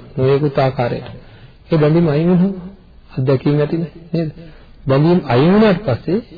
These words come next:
උන්නත් එකයි, මලත් එකයි, නේද? කොහේ හිටියත් එකයි. ඉතින් ප්‍රශ්නයක් නැහැ. නේද? ඒක අපිම කියන "මට අර කාලේ නිකන් පිස්සු වගේ හිටියේ" කියලා. නේද?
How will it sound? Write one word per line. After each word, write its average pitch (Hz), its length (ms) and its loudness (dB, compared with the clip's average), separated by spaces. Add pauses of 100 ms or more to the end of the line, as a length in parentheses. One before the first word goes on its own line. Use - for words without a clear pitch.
(420)
උන්නත් 143 340 -2
එකයි, 170 260 0 (800)
මලත් 120 420 0
එකයි, - 280 0 (540)
නේද? 147 200 0
කොහේ 131 260 2
හිටියත් 139 380 0
එකයි. 214 160 -2
ඉතින් 240 180 -2
ප්‍රශ්නයක් 214 460 -4
නැහැ. 233 320 -8 (160)
නේද? 160 180 -8
ඒක 180 240 -2
අපිම 175 260 0
කියන 190 200 0 (500)
"මට 123 240 -4
අර 135 200 -2
කාලේ 151 240 0
නිකන් 180 220 0
පිස්සු 127 300 -2
වගේ 117 240 -2
හිටියේ" - 360 -8 (1000)
කියලා. - 320 -20 (380)
නේද? 165 240 0